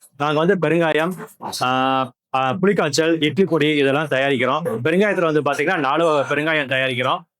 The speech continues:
தூள் பெருங்காயம், கட்டி பெருங்காயம், பூரண பெருங்காயம், பால் பெருங்காயம். ஆ, இதுல வந்து புளியோதரை, புளிக்காய்ச்சல் அதெல்லாம் செய்யலாம், ரொம்ப நல்லா இருக்கும். பூரண பெருங்காயம் எதுக்கு ரொம்ப நல்லா இருக்கும்னா, ஆ, துவையல், கடையல்,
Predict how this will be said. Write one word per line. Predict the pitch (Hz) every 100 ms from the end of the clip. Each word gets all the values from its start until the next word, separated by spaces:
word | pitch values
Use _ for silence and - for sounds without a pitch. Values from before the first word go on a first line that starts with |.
| 156
தூள் | 143 202
பெருங்காயம், | 196 180 156 143 156 202 -
கட்டி | 151 185
பெருங்காயம், | 170 151 143 139 185 165
பூரண | 165 165 160
பெருங்காயம், | 147 139 135 156 196 - -
பால் | 151 160
பெருங்காயம். | 160 139 131 123 120 - -
ஆ, | - 143 147 147 143
இதுல | 143 - 165 175
வந்து | 170 196 196
புளியோதரை, | 180 170 151 147 143
புளிக்காய்ச்சல் | 165 170 160 135 151
அதெல்லாம் | 139 143
செய்யலாம், | 151 143 131 131
ரொம்ப | 135 139
நல்லா | 131 131
இருக்கும். | 117 160 214 127 _
பூரண | - 196 208
பெருங்காயம் | 170 156 151 139
எதுக்கு | 143 170
ரொம்ப | 156 143 156
நல்லா | 143 143
இருக்கும்னா, | 131 135 139 - _ _ -
ஆ, | 127 131 131 127 131 127 - _ _ 185 -
துவையல், | 170 175 156 156 156 _ -
கடையல், | 156 156 151 147 151